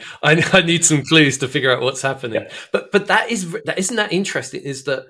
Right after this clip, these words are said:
Speaker 1: it works when we're remote, when there's no sound, when you've, when you can let go of the video, you can let go of the sound, you can let go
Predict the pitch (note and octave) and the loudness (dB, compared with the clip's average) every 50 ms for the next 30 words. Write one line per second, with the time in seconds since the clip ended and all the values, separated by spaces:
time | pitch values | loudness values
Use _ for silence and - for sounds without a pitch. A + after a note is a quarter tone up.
0 | _ _ _ _ _ _ - D3+ - C3 A#2+ C3+ D3 D3 D#3+ F3+ - - - - | _ _ _ _ _ _ -8 -8 -6 -6 -4 -2 0 0 0 -2 -2 -10 -10 -8
1 | C#3 B2+ B2 A#2+ A#2+ A#2 A#2 A2 G#2 A2 G#2 G#2 A2 A2 G#2 - - G#2+ A2+ A2 | -8 -8 -6 -6 -6 -6 -6 -6 -6 -8 -8 -6 -6 -8 -8 -10 -10 -8 -8 -8
2 | G#2+ G#2 G#2 G#2 G2 G#2 G2+ F#2+ A2 G2 F2+ F2 - - - - C#3+ C#3 C#3 C3+ | -8 -8 -10 -8 -8 -8 -8 -8 -10 -12 -10 -6 -4 -4 -2 0 0 0 -2 -2
3 | - B2+ B2 B2 B2+ B2+ B2+ C3 _ _ _ _ - C3+ C#3+ D3 E3 D#3+ E3 F3 | -4 -6 -6 -6 -8 -10 -12 -14 _ _ _ _ -8 -6 -4 -4 -6 -6 -4 -4
4 | D#3+ D3 C#3+ D3 D#3 D#3 D#3 - - - C#3+ C3 A#2+ G#2 F#2+ F#2 G2+ A#2+ B2+ - | -4 -4 -2 -2 -2 -2 -2 -6 -8 -4 -2 -2 -2 -2 -6 -8 -10 -10 -12 -16
5 | _ _ _ _ _ _ _ A#2+ A2 G#2 - - A2+ G2+ - C#3+ A#2+ B2 B2+ A#2+ | _ _ _ _ _ _ _ -8 -8 -8 -8 -12 -14 -10 -10 -10 -6 -4 -4 -4
6 | A2+ A2+ A2 A2 A2 G#2+ G#2+ - A2 G#2+ A2 - - - G#2+ G#2 G2+ - - - | -4 -4 -6 -8 -10 -14 -14 -12 -10 -10 -10 -10 -8 -8 -8 -6 -8 -8 -10 -14
7 | - - - - C3+ B2 A#2+ A#2 A2+ A2+ G2+ G#2+ G#2 - G#2 G2 G#2+ A2 - _ | -12 -10 -6 -4 -4 -4 -4 -4 -6 -8 -10 -12 -14 -14 -14 -12 -12 -12 -12 _
8 | B2 A2 G#2 G2+ G2 | -8 -6 -6 -6 -8